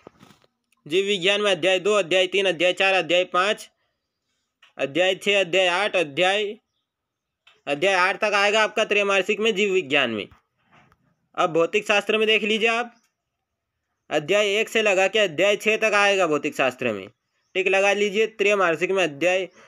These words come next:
ब्रिज कोर्स भी आएगा आपका, और रसायन विज्ञान में ब्रिज कोर्स के साथ एक से लगा के नौ तक आएंगे चैप्टर आपको,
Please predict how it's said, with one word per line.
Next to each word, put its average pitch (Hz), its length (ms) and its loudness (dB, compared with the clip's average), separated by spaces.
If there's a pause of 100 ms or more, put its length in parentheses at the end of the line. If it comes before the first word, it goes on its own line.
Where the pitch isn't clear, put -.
(120)
ब्रिज 190 280 -2
कोर्स 208 300 0
भी 208 160 0
आएगा 170 340 0
आपका, 110 420 -4 (1600)
और 180 140 0
रसायन 196 340 0
विज्ञान 190 360 0
में 208 160 -2
ब्रिज 202 220 -2
कोर्स 202 280 0
के 214 160 2
साथ 214 400 -2 (720)
एक 202 240 0
से 220 160 0
लगा 202 280 2
के 220 180 0
नौ 202 280 0
तक 214 200 0
आएंगे 202 320 2
चैप्टर 202 320 -2
आपको, 208 380 0